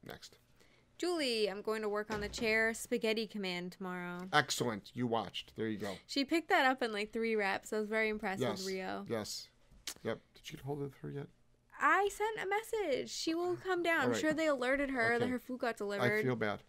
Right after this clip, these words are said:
Speaker 1: Yep.
Speaker 2: Francis, hi, Jeff and Joelle. Had an amazing time at the seminar this past weekend. Learned lots, and my dogs are doing so much better already. Thanks.
Speaker 1: Awesome. Awesome. Proud of you.
Speaker 2: Denzel, hi, guys. My dog is getting better existing around strangers.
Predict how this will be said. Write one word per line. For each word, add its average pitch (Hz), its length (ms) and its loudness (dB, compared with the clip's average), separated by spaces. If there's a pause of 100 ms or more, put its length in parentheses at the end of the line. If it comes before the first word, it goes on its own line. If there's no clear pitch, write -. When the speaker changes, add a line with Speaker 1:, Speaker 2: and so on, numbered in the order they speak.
(140)
Speaker 1:
Yep. 110 140 -6 (260)
Speaker 2:
Francis, 269 640 2
hi, 240 160 4
Jeff 233 240 2
and 240 100 -4
Joelle. 226 380 2
Had 240 100 -2
an 226 60 -6
amazing 214 400 -4
time 208 260 -2
at 190 100 -10
the 214 60 -14
seminar 196 460 -6
this 208 140 -10
past 202 340 -4
weekend. 240 480 -2
Learned 196 300 -6
lots, 190 320 -2
and 214 100 -8
my 196 100 -4
dogs 190 300 -2
are 202 100 -4
doing 196 220 -6
so 196 180 -8
much 190 160 -12
better 208 220 0
already. 208 420 0
Thanks. - 440 -6
Speaker 1:
Awesome. 123 500 2
Awesome. 110 420 -2
Proud 110 280 0
of 92 80 -6
you. 90 180 -8 (640)
Speaker 2:
Denzel, 247 640 4
hi, 226 160 4
guys. 226 340 4
My 226 100 -2
dog 214 240 2
is 247 100 -2
getting 233 240 0
better 202 360 0
existing 202 580 -4
around 214 300 -4
strangers. 202 640 -4